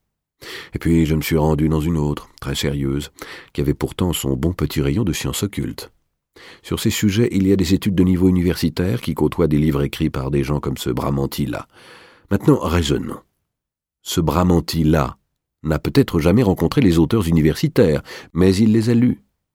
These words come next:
Et il les a lus comme s'ils étaient ses égaux.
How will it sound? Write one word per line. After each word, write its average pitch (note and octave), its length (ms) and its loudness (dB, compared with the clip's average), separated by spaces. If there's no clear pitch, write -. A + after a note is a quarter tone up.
Et D#2+ 140 2
il F2 140 4
les F2+ 180 4
a F#2 60 4
lus A2 180 4
comme A#2+ 180 2
s'ils A2 300 2
étaient A2 180 2
ses A#2 260 2
égaux. B2 300 2